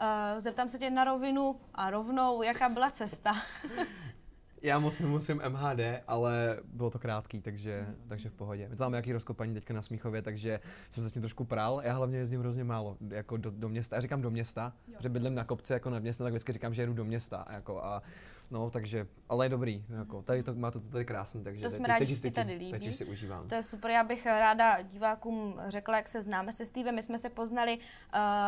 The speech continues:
Speaker 1: na křestu E P čka Verči Morávkové, se kterou ty spolupracuješ. Eh, jaká je spolupráce s Verčou?
Speaker 2: No super,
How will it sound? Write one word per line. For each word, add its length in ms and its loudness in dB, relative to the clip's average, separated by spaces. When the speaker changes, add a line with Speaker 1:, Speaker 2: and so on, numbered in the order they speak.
Speaker 1:
na 420 4
křestu 560 -4
E 80 -2
P 160 -4
čka 220 2
Verči 280 0
Morávkové, 480 2
se 100 -6
kterou 200 -6
ty 100 -12
spolupracuješ. 840 -2
Eh, 160 0
jaká 240 2
je 200 4
spolupráce 520 0
s 40 -6
Verčou? 420 -6
Speaker 2:
No 80 -2
super, 500 2